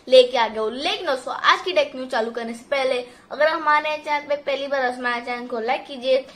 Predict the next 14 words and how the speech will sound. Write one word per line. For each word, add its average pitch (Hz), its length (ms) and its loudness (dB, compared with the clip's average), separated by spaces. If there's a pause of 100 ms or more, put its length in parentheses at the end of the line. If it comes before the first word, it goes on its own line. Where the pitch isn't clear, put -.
(160)
share 302 220 4
कीजिए 254 260 2
और 247 60 2
subscribe 254 500 -4
करें 294 200 0
तो 294 60 -10
भूलें 226 440 -2
मत 226 220 -4 (220)
और 220 100 -6
bell 233 200 6
icon 294 300 0
जरूर 247 260 6
click 214 220 -4
कीजिए। 214 420 2